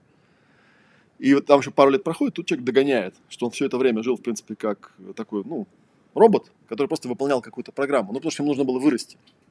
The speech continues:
Это, кстати, известная тема, что у человека мозги созревают годам к тридцати пяти по-настоящему. То есть до этого момента, что бы он там тебе не рассказывал, каким бы он ни был там гением там, и так далее, это все пока еще процесс взросления.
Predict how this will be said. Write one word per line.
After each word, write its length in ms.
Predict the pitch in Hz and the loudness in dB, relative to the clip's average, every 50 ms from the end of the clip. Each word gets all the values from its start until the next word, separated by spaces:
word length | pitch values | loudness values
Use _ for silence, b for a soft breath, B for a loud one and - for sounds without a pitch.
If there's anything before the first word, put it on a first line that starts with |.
| _ _ _ _ _ _ _ _ _ _ | _ _ _ _ _ _ _ _ _ _
Это, 500 | - 120 107 151 156 160 143 131 143 107 | -6 0 4 4 4 4 4 -2 -8 -6
кстати, 220 | - - 147 127 143 | 2 2 2 4 4
известная 340 | 139 165 160 - - 120 117 | 4 4 2 2 2 -4 -2
тема, 240 | 175 151 120 101 - | 0 -2 -2 -2 -6
что 100 | - 107 | -8 -10
у 40 | |
человека 200 | - 120 110 - | -10 -8 -8 -4
мозги 240 | 107 120 127 120 127 | -4 -4 -4 -4 -6
созревают 420 | - - 110 120 123 123 110 101 90 | -8 -6 -6 -4 -2 0 -2 -2 -2
годам 220 | 117 113 113 101 | -2 -4 -4 -4
к 60 | - | -8
тридцати 280 | - 107 110 - - 113 | -14 -18 -18 -18 -20 -20
пяти 220 | - - - 110 | -20 -20 -20 -20
по-настоящему. 640 | _ - 98 101 - 104 107 101 - - - - - | _ -20 -20 -14 -8 -4 -4 -4 -6 -8 -16 -18 -20
То 100 | _ 92 | _ -16
есть 100 | 98 92 | -14 -2
до 80 | 113 127 | 0 0
этого 160 | 135 135 131 | 0 0 -2
момента, 340 | 131 147 190 254 277 220 - | -2 0 0 0 -2 -2 -4
что 160 | - - 151 | -8 -8 -6
бы 80 | 135 131 | -6 -6
он 60 | 110 | -6
там 100 | 120 113 | -6 -8
тебе 160 | - 123 117 | -8 -8 -8
не 80 | 123 131 | -6 -6
рассказывал, 480 | 143 - - - 226 214 190 160 135 | -8 -8 -6 -2 -2 0 0 -2 -4
каким 280 | 120 - - - 131 117 | -8 -10 -14 -10 -8 -6
бы 80 | 110 110 | -4 -4
он 60 | 117 | -4
ни 60 | 117 | -4
был 140 | 107 107 101 | -6 -6 -8
там 180 | - 107 110 | -6 -8 -8
гением 380 | 120 143 220 220 185 147 123 107 | -6 -4 -4 -2 -2 -2 -4 -6
там, 180 | - 107 104 107 | -8 -10 -10 -10
и 40 | |
так 120 | 107 120 131 | -14 -14 -10
далее, 220 | 175 180 131 131 | -8 -6 -6 -6
это 100 | - 135 | -8 -10
все 180 | - - 135 113 | -8 -6 -6 -6
пока 220 | 107 113 104 113 | -6 -6 -8 -6
еще 140 | 104 - - | -8 -8 -10
процесс 280 | - 107 107 - 107 98 | -14 -16 -14 -14 -14 -10
взросления. 460 | 101 104 - - 107 92 85 87 85 | -10 -10 -10 -10 -16 -16 -16 -16 -20